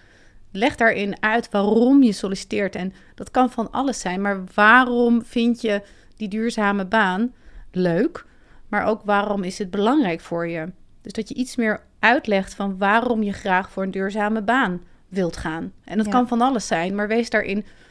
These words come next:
Speaker 1: eh, oprecht en wees daarin eerlijk over waarom je het interessant vindt.
Speaker 2: Dus dat je eigenlijk eerst bij jezelf te raden gaat van, "Waarom wil ik dit eigenlijk? En waar, wat voor een, wat voor een energie, wat voor kracht haal, ga ik hier uithalen om bij dit bedrijf te werken?" En
Speaker 1: Ja,
Speaker 2: wat is je
Speaker 1: precies.
Speaker 2: motivatie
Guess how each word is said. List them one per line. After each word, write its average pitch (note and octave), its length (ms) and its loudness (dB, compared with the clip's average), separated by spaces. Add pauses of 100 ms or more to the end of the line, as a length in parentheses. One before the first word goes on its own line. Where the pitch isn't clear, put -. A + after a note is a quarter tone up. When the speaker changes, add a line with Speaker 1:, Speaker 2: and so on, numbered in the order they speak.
(300)
Speaker 1:
eh, F3+ 600 -2 (120)
oprecht F#3 640 0 (840)
en G3+ 240 -4
wees G3+ 240 -2
daarin F3+ 340 -2
eerlijk G#3+ 420 -4
over G3+ 420 -2
waarom G#3 320 0
je G#3 60 -6
het G3+ 100 -8
interessant B3+ 480 -4
vindt. - 300 -10 (380)
Speaker 2:
Dus G#3 140 -4
dat A#3+ 140 4
je - 80 -4
eigenlijk - 340 -2
eerst - 380 -2 (260)
bij G#3+ 140 4
jezelf A3 280 4
te A3 100 -4
raden G3 240 4
gaat G3 200 -4
van, G3+ 140 0
"Waarom G#3+ 240 4
wil C4+ 240 4
ik E3+ 120 2
dit D#3+ 180 -2
eigenlijk? E3 560 -6
En G3 200 -2
waar, G#3+ 260 2
wat G#3+ 160 -4
voor G#3 120 -6
een, G#3 200 -2 (480)
wat - 120 -4
voor A3+ 100 -2
een A#3 60 -4
energie, A3 400 4
wat G#3+ 140 0
voor G#3+ 100 -6
kracht A#3 260 -2
haal, G3 240 6
ga - 180 -4
ik G3 80 -4
hier G#3 160 -4
uithalen G3+ 520 4
om F#3+ 100 2
bij F#3+ 100 2
dit G3 160 0
bedrijf G3+ 400 0
te - 140 -10
werken?" F3 380 -4
En F#3 120 -2
Speaker 1:
Ja, G3 80 4
Speaker 2:
wat G3 120 2
is G3+ 100 -2
je G#3+ 100 2
Speaker 1:
precies. G#3 200 4
Speaker 2:
motivatie A3 720 2